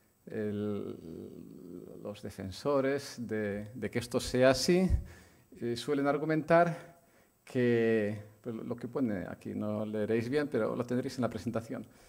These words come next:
que esto quiere decir que son los católicos que marcan esta casilla los que están financiando a la Iglesia Católica.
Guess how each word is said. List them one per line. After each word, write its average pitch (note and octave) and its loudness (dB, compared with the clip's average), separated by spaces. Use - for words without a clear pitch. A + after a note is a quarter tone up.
que D3+ 8
esto F#3 2
quiere F#3 8
decir F#3+ 8
que D3+ 8
son F3+ 6
los F3 4
católicos G3+ 8
que E3 6
marcan E3 6
esta F#3 6
casilla G3+ 6
los F#3 6
que G3 6
están F3+ 2
financiando E3 4
a - 4
la D3+ 4
Iglesia C#3 2
Católica. A2 0